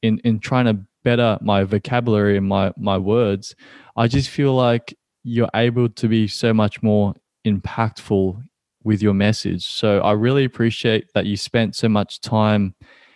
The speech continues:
in an effort in, in that respect of your book, not just being a health book, but being able to get that message across.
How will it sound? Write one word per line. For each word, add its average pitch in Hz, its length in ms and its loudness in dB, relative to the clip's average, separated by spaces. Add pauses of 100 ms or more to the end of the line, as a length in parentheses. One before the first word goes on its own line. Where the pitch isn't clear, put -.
in 101 580 0 (600)
an 113 220 0
effort 127 520 0 (200)
in, 110 200 0
in 107 280 2
that 117 220 -2
respect - 640 -2 (160)
of 104 220 -2
your 110 120 4
book, 107 460 -2 (680)
not 123 260 2
just - 200 -6
being 113 180 4
a 95 60 0
health 147 460 0
book, 95 380 0 (640)
but - 340 0 (360)
being 113 200 4
able 113 260 0
to 110 60 2
get 104 220 -2
that - 160 -2
message 101 560 0 (160)
across. - 680 0